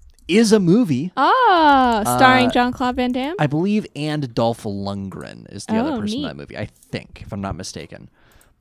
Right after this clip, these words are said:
Speaker 1: Uh, Wake of Death. That's a J C V D film.
Speaker 2: Ah,
Speaker 1: I'm so sorry. It's not,
Speaker 2: okay.
Speaker 1: it's not a Yu-Gi-Oh
Speaker 2: All right.
Speaker 1: card.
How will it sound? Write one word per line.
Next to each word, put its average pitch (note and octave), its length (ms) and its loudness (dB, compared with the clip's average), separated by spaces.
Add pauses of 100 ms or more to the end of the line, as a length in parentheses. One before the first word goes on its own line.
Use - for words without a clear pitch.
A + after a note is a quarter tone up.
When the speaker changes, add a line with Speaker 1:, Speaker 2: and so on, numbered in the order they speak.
(140)
Speaker 1:
Uh, A#2 680 -2
Wake C#3+ 400 -2
of D#3+ 200 0
Death. E3+ 580 0 (1000)
That's G2+ 160 -6
a G2+ 60 -8
J F#2+ 160 -6
C F#2 160 -8
V F#2 100 -6
D F2+ 140 -4
film. F2+ 300 -6 (260)
Speaker 2:
Ah, G#3+ 280 -4
Speaker 1:
I'm G#3 60 -4
so A#2 120 -4
sorry. F#2+ 300 -2
It's A3 120 -4
not, G#2+ 120 -2
Speaker 2:
okay. G2 140 -4
Speaker 1:
it's G3+ 120 -6
not G2+ 160 -2
a - 40 -2
Yu-Gi-Oh G3 280 0
Speaker 2:
All F#3 40 -2
right. F#3+ 100 -4
Speaker 1:
card. F#2 280 -6